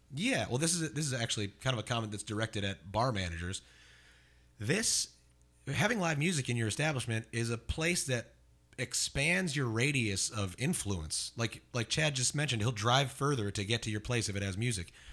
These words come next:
So it opens you up to another, another, uh, sector of crowd that wouldn't drive to your place just to have drinks on a, on a random night. But since there's music, they will.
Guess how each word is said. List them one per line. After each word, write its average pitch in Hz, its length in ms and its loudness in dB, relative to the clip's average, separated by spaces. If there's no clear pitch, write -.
So 165 240 2
it 135 160 0
opens 175 320 0
you 156 80 2
up 202 100 -2
to 131 180 0
another, 131 500 0
another, 135 540 0
uh, 117 340 0
sector - 580 2
of 98 240 -4
crowd 101 500 2
that 113 220 0
wouldn't 151 360 2
drive 127 320 6
to 117 40 -2
your 104 120 0
place 101 280 0
just 113 200 0
to 101 80 0
have 101 140 4
drinks 107 320 0
on 92 140 -2
a, 90 300 -2
on 98 100 2
a 92 80 0
random 90 280 -2
night. 87 200 -2
But - 260 -2
since 131 180 2
there's 120 180 2
music, 123 400 0
they 113 120 4
will. 117 260 2